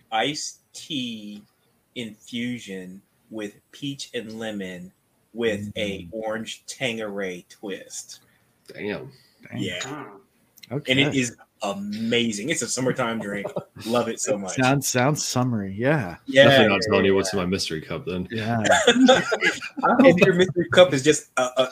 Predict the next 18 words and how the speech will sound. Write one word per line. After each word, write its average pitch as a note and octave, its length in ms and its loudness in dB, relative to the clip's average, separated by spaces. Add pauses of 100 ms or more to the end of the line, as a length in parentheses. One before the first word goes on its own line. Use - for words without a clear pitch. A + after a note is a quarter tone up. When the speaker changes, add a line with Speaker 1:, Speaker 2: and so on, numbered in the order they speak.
Speaker 1:
a, C3 180 6
like, D3 260 0
twelve E3+ 340 8
ounces C#3+ 280 2
Speaker 3:
It's C3 80 -4
Speaker 1:
of C#3 100 2
Speaker 3:
amazing. A2 380 8
Speaker 1:
Avion. A#2 60 4
Speaker 3:
It's B2+ 240 -2
Fresca D3 420 8
with C3 160 6
a B2 60 4
little B2 180 6
bit A#2 100 4
of F#2+ 80 0
vodka. G2 380 0
It's F2+ 140 -6
beautiful. E2+ 480 -4